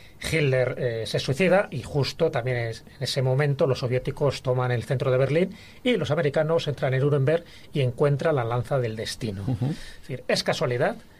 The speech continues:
Speaker 1: o realmente había toda una guerra oculta ahí que se estaba tramando y que en parte también generó ciertas derrotas o ciertas victorias?
Speaker 2: En cierto modo, para mí tiene algo que ver con lo que hablamos el otro día con Josep Guijarro en este mismo programa. Es decir, eh, hay cosas que el,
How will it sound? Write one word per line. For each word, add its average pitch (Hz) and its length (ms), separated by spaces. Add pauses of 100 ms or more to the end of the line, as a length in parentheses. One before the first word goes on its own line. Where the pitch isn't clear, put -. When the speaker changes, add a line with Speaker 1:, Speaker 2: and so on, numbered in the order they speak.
(220)
Speaker 1:
o 147 200
realmente 160 680
había 147 420
toda 151 200
una 135 240
guerra 131 300
oculta 139 480
ahí 139 200
que 139 140
se 117 100
estaba 127 360
tramando 131 380
y 147 100
que 123 100
en 107 100
parte 131 300
también 127 240
generó 131 420 (140)
ciertas 127 460
derrotas 139 500
o 110 40
ciertas 113 360
victorias? - 260
Speaker 2:
En 104 40
cierto 139 220
modo, 202 200
para 160 160
mí 180 100
tiene 170 200
algo 165 120
que 143 60
ver 156 100
con 170 120
lo 135 40
que 123 80
hablamos 139 240
el 156 80
otro 131 160
día 143 160
con 135 180
Josep 110 220
Guijarro 131 300
en 120 80
este 110 160
mismo 107 240
programa. 123 380
Es - 40
decir, 110 220 (680)
eh, 117 120
hay 117 100
cosas 165 320
que 160 80
el, 120 100